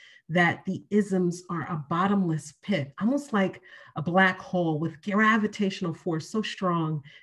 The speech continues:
that seemingly nothing can withstand or escape their pull. The isms threaten to eat our humanity whole and alive unless we are bold enough to envision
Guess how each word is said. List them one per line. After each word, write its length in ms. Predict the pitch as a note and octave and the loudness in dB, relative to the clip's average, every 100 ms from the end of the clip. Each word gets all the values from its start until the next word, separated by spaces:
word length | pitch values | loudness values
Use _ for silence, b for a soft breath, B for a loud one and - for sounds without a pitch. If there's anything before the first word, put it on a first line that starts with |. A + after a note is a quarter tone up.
| - | -10
that 140 | F3+ | -6
seemingly 440 | - A3+ F#3+ F3+ F3+ | 2 4 6 4 2
nothing 680 | F3+ F#3 G3 F#3 D3 D3 B B | 2 2 0 -2 -2 -2 B B
can 220 | - F#3 D#3+ | -2 0 0
withstand 720 | D#3+ - - F3+ E3+ D3+ D3+ | -4 -10 -2 0 2 0 -4
or 140 | F3 | -6
escape 520 | D#3+ - - F3+ F3 - | -6 -8 -6 -4 -4 -6
their 180 | D#3+ D3+ | -10 -10
pull. 420 | - F3 D3+ - - _ _ _ _ - | -10 -8 -6 -8 -16 _ _ _ _ -8
The 160 | G3+ - | -6 4
isms 880 | A3 F#3+ G#3+ F#3+ G3+ G#3+ G#3 - - _ _ _ | 4 6 6 8 6 4 -2 -10 -20 _ _ _
threaten 480 | F#3 F#3+ G#3 F#3+ F3+ | 0 2 4 0 0
to 160 | - - | -6 -6
eat 220 | G3 A3+ - | -4 -4 -6
our 220 | F3 F3+ E3+ | -6 -4 -6
humanity 640 | - G3 F#3 F#3 F#3+ F#3+ | -2 -2 0 -2 -2 -4
whole 640 | - F#3+ F3+ D#3+ D3 D3+ - | -6 -2 0 0 -4 -6 -6
and 140 | E3+ | -4
alive 580 | E3 D#3+ D#3+ D#3 D3+ D3 B B B - | -2 0 0 0 -2 -4 B B B -2
unless 320 | F#3 F#3 F3+ | 0 0 0
we 140 | F#3 | 0
are 60 | E3+ | 0
bold 420 | C#3 F3+ F#3 G3+ | 2 4 6 4
enough 300 | F#3+ F3 D#3+ | 2 0 -4
to 160 | - D#3+ | -4 -2
envision 680 | D#3 C#3+ F3 F3+ F3 E3+ | 0 2 0 0 0 -2